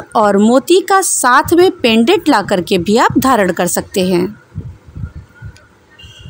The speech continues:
हम पूरे सावन माह में शिव जी को बिल्व पत्र अर्पित करते हैं। बिना बिल्व पत्र शिव जी की पूजा अधूरी होती है, लेकिन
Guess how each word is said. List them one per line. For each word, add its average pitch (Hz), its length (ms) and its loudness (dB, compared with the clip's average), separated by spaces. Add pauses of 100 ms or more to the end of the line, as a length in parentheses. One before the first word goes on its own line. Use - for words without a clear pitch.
(480)
हम 453 280 2
पूरे 381 340 4
सावन 247 480 2
माह 233 240 2
में 320 200 4
शिव 294 280 2
जी 220 200 -2
को 349 240 0
बिल्व 277 380 2 (100)
पत्र 254 300 0 (140)
अर्पित 269 340 0
करते 190 380 -6
हैं। 180 300 -4 (1120)
बिना 254 320 4
बिल्व 339 320 4
पत्र 440 380 0 (420)
शिव 359 240 2
जी 254 140 4
की 220 180 -2
पूजा 202 340 0 (120)
अधूरी 233 400 2
होती 196 360 0
है, 180 260 -4 (920)
लेकिन 233 600 2